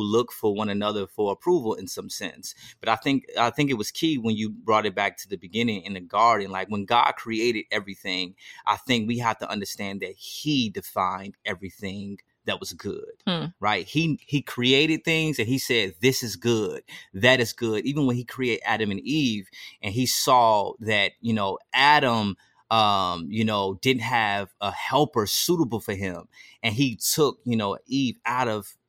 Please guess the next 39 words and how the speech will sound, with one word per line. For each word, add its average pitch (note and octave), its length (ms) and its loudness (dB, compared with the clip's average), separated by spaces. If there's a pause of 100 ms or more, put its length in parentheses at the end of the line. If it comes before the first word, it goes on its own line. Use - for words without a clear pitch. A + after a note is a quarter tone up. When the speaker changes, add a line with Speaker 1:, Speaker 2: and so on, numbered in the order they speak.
Speaker 1:
Adam, C3+ 360 4
and G#2 200 -2
you B2 220 0
see, G#2+ 220 -6
he A2 60 -14
said, A2 300 -2
"This C#3+ 400 2
is G#2 260 -4 (120)
good. C3 380 4
This B2+ 180 -6
marriage A2 480 0
is F#2 120 -12
good." A2 460 2 (380)
Even F3 180 4
in D#3+ 100 4
our B2 140 8
natural B2+ 460 4
inclination A#2 840 2
of G#2+ 160 0
wanting A#2 400 2
approval B2 580 -2
for G#2+ 160 -6
one G2 160 -2
another, F#2+ 400 -4
I G2+ 80 -6
think - 280 -4
that A2 100 -2
it G#2 60 -4
has A#2+ 300 2
to B2 60 -10
be G#2+ 100 -4
looked G#2 260 -4
in G#2 60 -2
the G2+ 80 -2
lens G2+ 360 -4
of F2+ 80 -14
how F2+ 340 -4
God G2+ 280 4
created - 380 -12